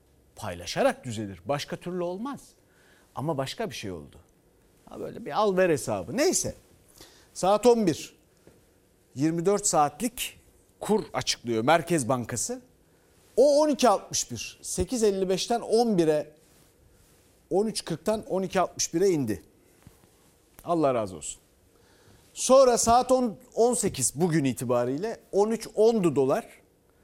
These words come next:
Şu anda kaç arkadaşlar? On üç, on üç, on üç, on dört filan.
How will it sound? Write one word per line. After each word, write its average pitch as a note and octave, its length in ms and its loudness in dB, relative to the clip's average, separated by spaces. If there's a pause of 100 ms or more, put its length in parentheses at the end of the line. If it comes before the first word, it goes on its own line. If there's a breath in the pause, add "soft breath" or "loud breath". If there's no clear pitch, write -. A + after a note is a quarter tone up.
(600 soft breath)
Şu B3 200 2
anda B3 240 4
kaç B3 220 0
arkadaşlar? G#3+ 520 0
On A3 160 0
üç, - 320 -8
on F#3 160 -2
üç, F#3 160 -6
on F3+ 120 -2
üç, F3 140 -6
on F3 180 -2
dört D3+ 220 0
filan. C3+ 280 0